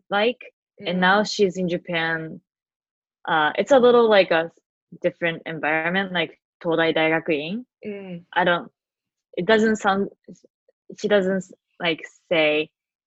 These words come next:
Speaker 1: they party like I did, like, you know, typical college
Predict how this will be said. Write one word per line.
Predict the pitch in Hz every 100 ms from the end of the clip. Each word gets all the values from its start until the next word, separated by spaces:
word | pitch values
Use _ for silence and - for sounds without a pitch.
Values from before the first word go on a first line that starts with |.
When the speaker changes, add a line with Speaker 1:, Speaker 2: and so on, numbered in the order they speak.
| -
Speaker 1:
they | 170 156
party | - - 151 151 143
like | 143 143 - _ _ _ _ _ 131
I | 147
did, | 143 170 175
like, | 160 151 - - _ _ -
you | 170
know, | 135 -
typical | 156 151 151 147 _ _ -
college | 175 185 196